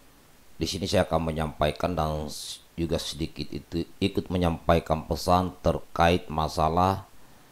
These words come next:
eh, Babe Haikal, ya. Ini saya bacakan beritanya dulu, informasinya, kawan. Nah, s-, setelah itu kita sedikit diskusikan.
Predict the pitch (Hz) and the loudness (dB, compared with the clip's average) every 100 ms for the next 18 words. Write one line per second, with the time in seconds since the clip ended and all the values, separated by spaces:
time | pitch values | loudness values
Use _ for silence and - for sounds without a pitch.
0 | - - - - 71 67 - - - 82 | -20 -20 -10 -2 0 0 0 -6 -10 2
1 | 82 80 80 76 82 82 - 82 82 95 | 4 4 2 0 0 -2 2 2 4 2
2 | - - - - - 82 95 82 78 76 | 0 -16 -20 -16 -6 -4 2 2 2 2
3 | 82 78 78 78 78 76 78 76 73 76 | 2 2 0 0 0 2 0 0 -2 -2
4 | 80 80 - - 73 76 - 73 78 73 | -2 -2 -4 -4 -2 -4 -4 -4 -2 4
5 | 82 95 95 95 - - - - - - | 6 6 4 -6 -18 -18 -18 -20 -12 -4
6 | 62 - - - - - - 69 76 76 | -4 -4 -8 -10 -10 -12 -4 0 0 -2
7 | 73 71 71 71 71 - - - 71 - | -6 -2 -2 -2 -6 -6 -8 -6 -6 -2
8 | 92 95 67 55 - | 6 6 6 -2 -14